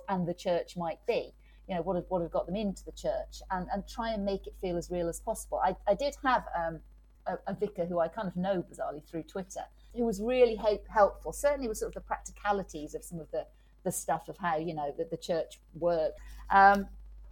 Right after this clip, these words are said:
and, and the rest I sort of, you know, just kind of, I just tried to imagine myself as a vicar in a <laughs> weird way, I suppose, and try,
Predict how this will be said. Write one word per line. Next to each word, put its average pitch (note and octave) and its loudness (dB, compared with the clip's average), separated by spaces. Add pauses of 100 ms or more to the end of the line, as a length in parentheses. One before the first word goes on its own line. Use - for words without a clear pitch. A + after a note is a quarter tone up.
(540)
and, A3+ 8
and D4 8
the F#4 2
rest G#4 4
I D4+ 4
sort - -2
of, A3+ -6
you C#4+ 0
know, G#3+ 4
just - -4
kind C4 -6
of, - -10
I A#3+ 0
just B3+ -10
tried C#4+ -4
to A3+ -6
imagine G#3 0
myself G#3 2
as E3+ -2
a F3 -4
vicar C4 2
in E3 4
a F#3 4
<laughs> - -4
weird D#4 8 (120)
way, - 8
I A3 12
suppose, - 4 (540)
and A3+ -2
try, B3+ 4